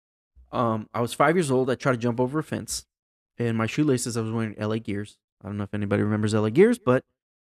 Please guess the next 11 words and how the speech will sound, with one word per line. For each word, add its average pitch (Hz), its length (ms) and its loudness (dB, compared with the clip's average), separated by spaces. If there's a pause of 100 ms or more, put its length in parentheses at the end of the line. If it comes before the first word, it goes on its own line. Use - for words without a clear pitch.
(120)
the 123 80 -12
super 147 260 -2
long 131 200 2
shoelaces, 135 480 0
double, 131 340 2
double 147 300 2
shoelaces. 135 560 0 (1000)
I - 80 -2
cleared 247 240 4
the 208 60 2
fence. - 460 4